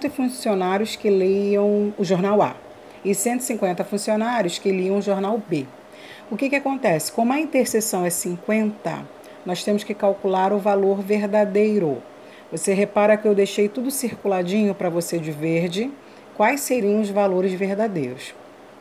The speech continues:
Então, na verdade, esses cento e vinte são todos os funcionários que leem o jornal A, mas embutido nesse valor estão também as pessoas que leem o jornal B.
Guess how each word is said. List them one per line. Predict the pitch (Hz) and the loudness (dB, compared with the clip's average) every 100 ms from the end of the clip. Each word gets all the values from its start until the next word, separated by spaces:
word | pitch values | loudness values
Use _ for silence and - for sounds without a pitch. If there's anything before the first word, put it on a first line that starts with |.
| - - - - | -20 -18 -18 -6
Então, | 175 202 | 2 4
na | 208 | 4
verdade, | 214 190 165 170 160 | 2 0 2 0 0
esses | - 156 | -4 -2
cento | 202 208 196 | 0 0 -2
e | |
vinte | 143 156 202 190 - - - - - - - - - - | -2 0 0 0 -4 -8 -12 -16 -20 -20 -20 -20 -20 -12
são | - 214 | 0 2
todos | 214 226 254 302 247 | 2 4 6 6 2
os | 220 208 | -2 -4
funcionários | - 196 - 175 180 190 185 | -2 -2 0 -2 0 -2 -4
que | - 220 | -4 0
leem | 220 240 302 | 2 4 4
o | 247 | 2
jornal | 185 165 170 170 160 | 2 2 2 2 4
A, | 156 139 120 - - - - - | 2 0 -6 -18 -20 -20 -18 -2
mas | 175 170 | 0 2
embutido | 214 190 208 208 - 285 302 175 165 | 2 2 0 -2 0 2 2 0 2
nesse | 175 170 - | 2 2 0
valor | 147 139 147 165 214 214 | 0 0 2 2 2 0
estão | 214 - 208 202 | -6 -4 -2 -2
também | 196 262 214 196 | 0 0 2 2
as | 196 196 | 2 0
pessoas | 214 208 - 202 - | -2 -2 0 0 0
que | 233 | 0
leem | 208 175 190 | 4 4 2
o | |
jornal | 185 202 202 214 | 2 2 2 2
B. | 220 170 165 | 0 2 0